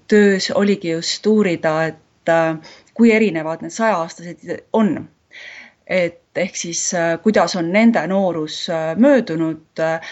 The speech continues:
ja kui me mõtleme sellele ajale tagasi, kui nemad noored olid,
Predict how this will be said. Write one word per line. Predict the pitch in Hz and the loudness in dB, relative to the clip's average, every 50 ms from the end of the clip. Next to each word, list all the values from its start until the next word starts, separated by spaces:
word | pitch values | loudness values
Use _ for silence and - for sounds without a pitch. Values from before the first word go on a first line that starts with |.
| - - - - | -18 -18 -14 -6
ja | - 180 | -4 -4
kui | 170 - 170 | -4 -2 -2
me | 175 175 | 0 2
mõtleme | 196 208 202 - 196 165 165 170 165 165 165 170 170 165 | 2 2 2 2 0 0 2 2 0 0 0 0 0 0
sellele | - 226 220 214 196 180 170 | 0 2 2 4 4 4 2
ajale | 170 170 165 165 165 170 | 2 0 0 -2 0 0
tagasi, | 233 262 254 202 180 175 - 175 | 0 0 2 2 0 0 -4 -8
kui | 165 170 180 | -6 -2 2
nemad | 226 254 247 202 180 - | 4 4 4 4 2 0
noored | 185 185 190 190 180 170 - 180 | 0 0 2 2 2 2 2 0
olid, | 175 175 175 170 170 165 165 _ | 0 0 -2 -4 -6 -6 -8 _